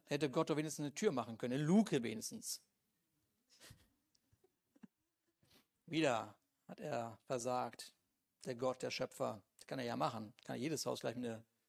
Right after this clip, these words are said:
Dachluke bauen. Ah, Jesus, ey. Nun, irgendwie, äh, mochte Jesus offensichtlich die Art,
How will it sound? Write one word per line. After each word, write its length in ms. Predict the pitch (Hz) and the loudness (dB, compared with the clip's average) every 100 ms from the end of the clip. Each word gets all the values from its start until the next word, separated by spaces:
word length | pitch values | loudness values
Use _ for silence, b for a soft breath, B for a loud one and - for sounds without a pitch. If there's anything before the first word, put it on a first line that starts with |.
| _ | _
Dachluke 480 | 147 135 127 120 123 | -6 -6 -8 -6 -6
bauen. 400 | 113 113 117 110 - _ _ _ _ _ _ _ _ _ _ B B B B B B B _ _ _ _ _ _ | -4 -4 -4 -8 -16 _ _ _ _ _ _ _ _ _ _ B B B B B B B _ _ _ _ _ _
Ah, 360 | 139 135 123 113 | -2 0 0 -2
Jesus, 520 | 107 117 110 107 - | -4 -4 -6 -6 -6
ey. 260 | 113 107 104 - _ _ _ _ _ _ _ _ _ _ - - _ _ _ _ _ _ _ _ _ _ _ _ _ _ _ _ _ _ _ _ _ _ _ _ _ _ _ - b b b b - | -6 -10 -14 -20 _ _ _ _ _ _ _ _ _ _ -18 -18 _ _ _ _ _ _ _ _ _ _ _ _ _ _ _ _ _ _ _ _ _ _ _ _ _ _ _ -20 b b b b -2
Nun, 180 | 254 | 0
irgendwie, 640 | 247 247 220 180 185 190 - _ _ _ _ _ - | 2 0 0 2 0 0 -6 _ _ _ _ _ 0
äh, 320 | 156 151 156 165 - - | 4 4 4 0 -8 -8
mochte 640 | 139 151 175 - 135 127 | -2 -2 -2 -2 0 0
Jesus 440 | - 120 120 117 - | -2 -4 -2 -4 -2
offensichtlich 960 | 139 - 120 117 120 - 117 107 - | -4 -4 -6 -6 -6 -4 -6 -6 -12
die 220 | - 120 - | -8 -8 -4
Art, 520 | 110 110 113 - - | -4 -4 -6 -10 -18